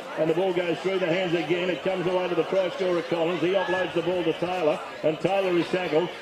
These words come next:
about two or three metres out in the goal line. They've still got a chance here, Gerringong, as they go back to the left side of the field. Roberts has it.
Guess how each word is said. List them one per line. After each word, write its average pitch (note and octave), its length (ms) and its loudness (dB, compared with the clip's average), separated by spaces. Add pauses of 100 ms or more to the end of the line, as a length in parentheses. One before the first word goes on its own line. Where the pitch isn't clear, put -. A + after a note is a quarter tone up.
about F3+ 240 0
two G3+ 120 0
or G3 100 0
three F#3+ 200 -2
metres F#3 280 0
out F#3 160 2
in F#3 60 -2
the F3 80 0
goal E3 280 2
line. F3 140 2
They've E3 100 2
still G#3 140 0
got G3+ 100 2
a E3 80 0
chance G3 300 0
here, F#3 160 0
Gerringong, E3+ 560 0
as D#3 80 -2
they E3+ 140 0
go F#3+ 200 0
back F#3+ 200 0
to F3+ 60 0
the E3+ 120 -2
left F#3 200 -2
side F#3 220 -2
of E3 40 -2
the E3 100 2
field. F3 280 0
Roberts F#3+ 300 0
has E3 180 0
it. E3+ 80 -2